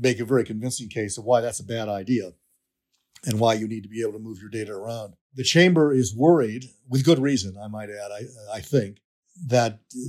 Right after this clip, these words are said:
U S T R is pulling back from the traditional U S position,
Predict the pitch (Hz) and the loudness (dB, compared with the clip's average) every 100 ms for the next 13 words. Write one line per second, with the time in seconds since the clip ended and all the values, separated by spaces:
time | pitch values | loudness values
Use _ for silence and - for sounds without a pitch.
0 | 123 123 156 147 147 - 139 135 139 120 | -12 -8 2 6 6 4 -2 -2 0 -2
1 | 104 - 143 117 107 131 120 - - 107 | -4 -4 -2 -2 -4 -4 -4 -6 -14 -14
2 | 104 120 113 196 - 113 110 113 104 - | -12 -4 2 2 2 -6 -8 -8 -8 -10
3 | 110 123 127 98 90 | -8 -6 -6 -8 -18